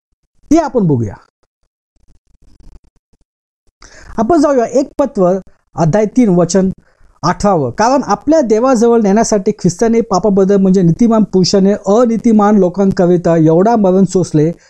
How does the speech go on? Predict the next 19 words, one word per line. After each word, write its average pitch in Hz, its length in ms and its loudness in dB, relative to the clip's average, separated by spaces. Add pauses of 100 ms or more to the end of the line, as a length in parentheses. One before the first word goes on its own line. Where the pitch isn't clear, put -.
(200)
तो 202 100 2
देहरूपात 247 680 0 (120)
जीवे 214 260 2
मारला 202 300 0
गेला 170 260 0 (140)
आणि 190 240 2 (100)
आत्म्यात 208 380 -2 (120)
जिवंत 220 420 2 (100)
केला 165 140 0
गेला. 123 260 -2 (1000)
त्या 285 80 0
आत्म्याच्या 254 580 -2
द्वारे 240 320 0
त्याने 247 320 0
जाऊन 226 280 0
तुरुंगातील 247 840 0
आत्म्यांना 208 680 0
घोषणा 160 440 0
केली. 135 340 0